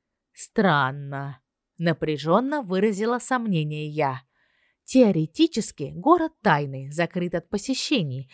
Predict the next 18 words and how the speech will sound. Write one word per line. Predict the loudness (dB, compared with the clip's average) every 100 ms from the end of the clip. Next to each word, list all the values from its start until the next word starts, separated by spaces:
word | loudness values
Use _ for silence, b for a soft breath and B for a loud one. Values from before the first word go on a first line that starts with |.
| B B
а | 4
из | 4 2
него | -2 -4 -2 -4 -2
посреди | -2 -2 -2 -4 -2
белого | 2 4 4 0
дня | -4 -4 -4 -2
умыкнули | 0 0 0 -2 -2 -2 0
эльфа. | 2 0 0 -6 -6 _ _ _
И | -6 -4
два | -2 0 2
меча | 2 2 2 -2
в | -2
придачу». | -4 -2 -2 -2 -8 -10 _ _ _ _
Последнее, | -2 -2 -4 -4 -2 0 0 0
разумеется, | -2 -4 -6 -6 -8 -2 -2 -2 b b
озвучивать | -2 0 0 -2 -4 -6 -4
не | -4
стала. | -4 -2 -2 -2 -8